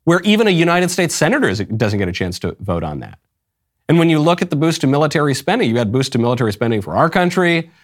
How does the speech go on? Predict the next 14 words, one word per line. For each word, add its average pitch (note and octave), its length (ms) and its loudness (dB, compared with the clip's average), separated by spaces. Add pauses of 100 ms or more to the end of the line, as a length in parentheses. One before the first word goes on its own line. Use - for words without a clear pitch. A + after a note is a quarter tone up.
(180)
boost A2 240 0
to G#2+ 60 -2
military G#2+ 420 -2
spending G#2+ 320 -2
for G#2 120 -2
other G3 200 4
countries. E3+ 800 0
You D3 60 -2
know, C3 60 0
and C#3+ 60 2
they D#3 80 2
say, D3 180 0 (200)
"Without E3 420 2
this, C3+ 460 -4